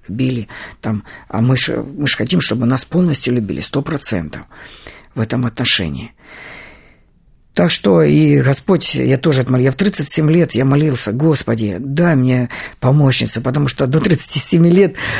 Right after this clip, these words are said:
получилось так, что моя жизнь, она не задумывался, потому что я понимал, что я временно нахожусь, и желал, конечно, побольше быть на свободе. Это моя цель жизни только была.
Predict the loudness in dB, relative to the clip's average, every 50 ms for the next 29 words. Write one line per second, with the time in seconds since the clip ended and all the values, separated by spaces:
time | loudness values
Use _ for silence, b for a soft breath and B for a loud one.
0 | B B B B B B _ _ 0 2 4 4 4 4 4 4 4 2 2 2
1 | 2 2 2 2 0 0 0 0 0 2 4 4 2 2 2 2 2 0 0 0
2 | 0 0 0 2 2 0 0 0 -2 -4 -6 -8 -10 B B B B B B B
3 | B B B B B B B -20 -20 -20 _ _ _ _ _ _ -20 -18 -16 -10
4 | -4 0 0 2 2 2 2 2 2 2 2 0 0 -2 -4 -4 -4 -4 -2 0
5 | 0 0 0 -2 -4 -4 -4 -2 -2 -4 -4 -4 -4 -4 -4 -4 -4 -2 -2 0
6 | 2 2 2 0 0 -2 -2 -2 -2 -2 -2 -4 -4 -2 -2 0 0 0 0 -2
7 | -2 -4 -6 -6 -6 -6 -4 -4 -4 -2 -2 -4 -4 B B B B B B B
8 | -4 -2 0 0 2 2 0 0 0 -2 0 0 -2 -2 -2 -4 -2 0 0 0
9 | 0 -2 -2 -4 -4 -4 -4 -4 -2 -2 -2 -2 -2 -2 -4 -4 -4 -6 -4 -4
10 | -4 -4 -6 -6 -6 -4 -4 -4 -4 -6 -6 -8 -10 -12 -12 -12 -12 -12 -12 -12
11 | -12 -12 -12 -12 -14 -18